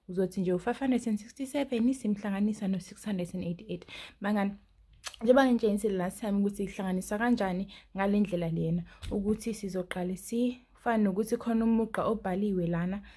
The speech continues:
awuthi ngubhale ngepeni lami elimnyama bangani, khona uzocaca kahle lo mugqa wethu la. Eh, ungadideki. Kufana nokuthi khona imigqa la ezositshengisa ukuthi le namba le sihlanganisa nale namba sithole inamba la.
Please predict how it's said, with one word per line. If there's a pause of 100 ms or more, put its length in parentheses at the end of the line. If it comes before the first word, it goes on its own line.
(200)
awuthi
ngubhale
ngepeni
lami (260)
elimnyama
bangani,
khona
uzocaca (280)
kahle
lo
mugqa
wethu
la. (560)
Eh,
ungadideki. (480)
Kufana
nokuthi
khona
imigqa
la (680)
ezositshengisa
ukuthi (280)
le
namba
le
sihlanganisa
nale
namba
sithole
inamba
la.